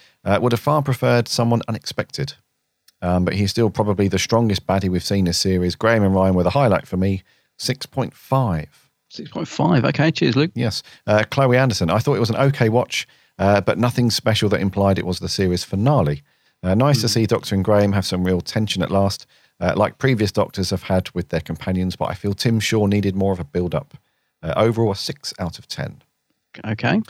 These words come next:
Speaker 1: Uh, Brighter Moon, Neil says, uh, "I
Speaker 2: Oh, hi,
Speaker 1: enjoyed
Speaker 2: Neil.
Speaker 1: it. Uh, it certainly wasn't a grandiose as past finales, uh, but it was a fitting end for the series. Still epic, though.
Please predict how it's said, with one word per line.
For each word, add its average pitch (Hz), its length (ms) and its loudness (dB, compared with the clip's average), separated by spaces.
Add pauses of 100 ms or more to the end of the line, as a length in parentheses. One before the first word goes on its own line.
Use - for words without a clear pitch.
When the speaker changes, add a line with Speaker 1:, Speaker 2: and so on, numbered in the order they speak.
(240)
Speaker 1:
Uh, 101 180 2
Brighter 151 320 0
Moon, 175 380 2
Neil 123 280 2
says, 95 360 0
uh, 110 80 2
"I 113 80 4
Speaker 2:
Oh, 127 120 2
hi, 135 40 6 (100)
Speaker 1:
enjoyed 147 120 6
Speaker 2:
Neil. 151 160 4
Speaker 1:
it. 85 100 0 (720)
Uh, 107 100 2
it - 180 0
certainly 143 260 2
wasn't 135 260 2
a 110 40 0
grandiose 117 640 2
as 107 80 -2
past 110 320 0
finales, 113 680 0
uh, 92 220 4
but 101 120 2
it 69 80 -2
was 90 140 0
a 90 100 2
fitting 120 420 -2
end 98 220 0
for - 80 -10
the 85 80 -8
series. 95 380 0
Still 107 300 -2
epic, - 300 -8
though. 98 200 0